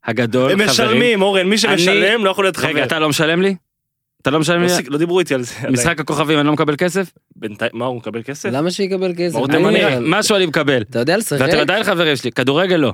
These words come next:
Speaker 3: תגיד, מה אתה שם אותו? מגן? מה, מה אתה שם אותו? לא, באמת, מה אתה שם
Speaker 1: <laughs> אני
Speaker 3: אותו?
Speaker 1: באמת שואל. עכשיו, אני כל הזמן, סיפרתי גם פה כמה פעמים, אני הבקעתי פעם בקט רגל מהחצי, ברגל שמאל, למריאנו, שמריאנו היה שוער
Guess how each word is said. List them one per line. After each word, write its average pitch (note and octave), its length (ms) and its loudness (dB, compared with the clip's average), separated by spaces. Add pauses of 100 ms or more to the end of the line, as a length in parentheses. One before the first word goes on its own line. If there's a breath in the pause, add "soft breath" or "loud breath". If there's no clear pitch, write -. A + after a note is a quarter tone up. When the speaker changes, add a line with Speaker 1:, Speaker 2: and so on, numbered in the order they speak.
(140)
Speaker 3:
תגיד, A3 220 -2
מה A3+ 120 0
אתה D#4 160 -4
שם C#3 260 -2
אותו? A2+ 240 -2
מגן? D3+ 440 0
מה, A#3 200 2
מה A#3+ 60 -2
אתה A3 180 2
שם G#3+ 200 0
אותו? - 160 -2
לא, F#3+ 100 2
באמת, F#3 300 2
מה F3+ 120 2
אתה C3+ 140 -2
שם C3+ 140 -2
Speaker 1:
<laughs> - 0 -
אני G#3+ 140 2
Speaker 3:
אותו? F#3+ 100 2
Speaker 1:
באמת G3 260 0
שואל. A#3 380 0 (360 loud breath)
עכשיו, D#3 260 0
אני F#3 300 2
כל G3+ 160 2
הזמן, G3 200 2
סיפרתי F3+ 400 0
גם E3+ 120 2
פה F3 140 2
כמה F3 120 2
פעמים, F3 420 0
אני D3 300 2
הבקעתי D#3+ 380 -2
פעם D#3 340 0
בקט A#2+ 280 -4
רגל D3 300 0
מהחצי, C3 680 -2 (480)
ברגל C3+ 440 0
שמאל, C#3 360 0 (360)
למריאנו, C3 520 0 (460)
שמריאנו D#3+ 380 -2
היה F3+ 80 -2
שוער D#3 280 -2